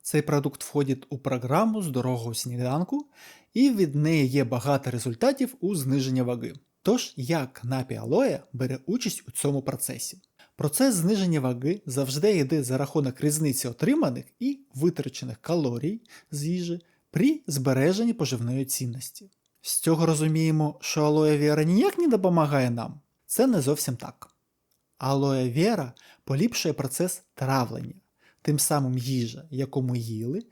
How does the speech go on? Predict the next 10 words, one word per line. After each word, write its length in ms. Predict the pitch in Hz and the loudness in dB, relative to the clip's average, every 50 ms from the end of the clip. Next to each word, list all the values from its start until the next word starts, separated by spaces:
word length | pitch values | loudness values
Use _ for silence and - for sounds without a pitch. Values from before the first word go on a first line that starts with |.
| _ _ _ | _ _ _
краще 380 | - - 151 202 240 233 - 151 | -2 0 2 2 2 0 -2 -4
перетравлюється, 1120 | 135 - 185 185 160 - - 117 113 110 110 120 120 123 123 131 139 - - - 208 220 - _ _ _ - - - - _ _ | 0 2 2 2 2 0 -2 -4 -6 -6 -6 -6 -6 -4 -4 -4 -6 -8 -10 -12 -14 -14 -16 _ _ _ -20 -20 -20 -20 _ _
і 220 | - 185 175 143 127 | 0 2 2 4 4
ми 160 | 135 147 147 | 2 2 2
отримуємо 640 | 143 - 143 - 156 160 160 147 139 131 131 131 127 | 2 2 2 0 0 2 2 0 0 0 0 -2 -2
більше 640 | 123 123 123 123 151 160 170 156 131 120 - - - | -4 -6 -4 0 2 2 2 2 0 -2 -4 -6 -8
поживних 580 | - - 135 123 123 139 139 123 127 120 - 131 | -8 -6 -4 -2 -2 -2 0 -2 -2 -4 -6 -8
речовин 420 | 127 127 - - 151 190 240 226 | -8 -4 -4 -2 0 0 0 0
з 120 | 170 131 117 | 0 -2 -2
неї. 320 | 113 113 117 123 - - | -4 -4 -6 -8 -10 -12